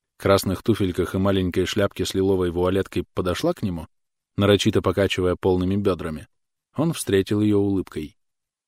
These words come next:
«Так-то лучше». Блондинка коснулась его руки.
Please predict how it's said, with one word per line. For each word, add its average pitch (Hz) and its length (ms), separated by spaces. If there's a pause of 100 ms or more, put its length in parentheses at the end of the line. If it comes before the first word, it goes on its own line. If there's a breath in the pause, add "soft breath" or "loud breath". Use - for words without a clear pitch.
(300)
«Так-то 131 360
лучше». 90 420 (600)
Блондинка 95 560
коснулась 101 560
его 85 200
руки. - 320